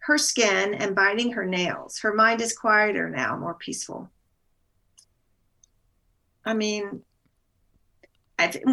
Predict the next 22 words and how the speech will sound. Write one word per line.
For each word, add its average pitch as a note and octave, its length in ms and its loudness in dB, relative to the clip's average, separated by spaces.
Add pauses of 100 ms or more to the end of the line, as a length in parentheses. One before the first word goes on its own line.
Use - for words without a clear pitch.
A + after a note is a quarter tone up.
you D4+ 120 6
know, D4 80 8
it's C#4+ 140 2
like C#4 220 4
anx-, B3 220 2
if A3+ 140 -4
someone E4+ 300 2
has C4+ 200 0
extreme B3+ 440 2
anxiety G#3+ 720 0 (340)
and A3+ 100 2
they A3 100 2
take A#3+ 340 2
anti-anxiety A3+ 640 0
medication G#3+ 600 0
and G3 140 -4
it F3 100 -8
helps, - 640 0 (220)
that's A4 220 2
a F#4+ 60 4
good G#4+ 220 4
thing. F3+ 320 0